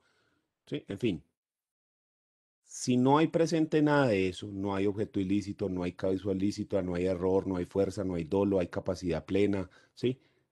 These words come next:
Todo está bien, no hay lesión enorme, solamente que a la persona le dieron muy duro en la conciliación, no podemos hacer nada, porque eso hace tránsito a cosa juzgada y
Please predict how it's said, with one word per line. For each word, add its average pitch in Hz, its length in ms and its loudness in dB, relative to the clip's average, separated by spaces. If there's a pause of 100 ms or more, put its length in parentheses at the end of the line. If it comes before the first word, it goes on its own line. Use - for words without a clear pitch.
(180)
Todo 147 280 12
está 143 220 6
bien, 139 300 6
no 110 220 0
hay 120 80 2
lesión 120 360 0
enorme, 113 500 -4 (260)
solamente 120 480 0
que - 80 -4
a 104 40 0
la 95 100 -2
persona 98 220 -6
le 110 140 0
dieron 98 280 0
muy 123 140 -2
duro 120 220 -2
en 120 60 -4
la 110 80 -6
conciliación, 95 720 -6
no 95 160 -8
podemos 101 280 -4
hacer 95 380 -6
nada, 87 800 -6 (460)
porque 101 360 -2
eso 95 160 -2
hace 104 160 -4
tránsito 107 460 -4
a 92 60 -6
cosa 90 220 -4
juzgada 135 520 0 (720)
y 185 320 -4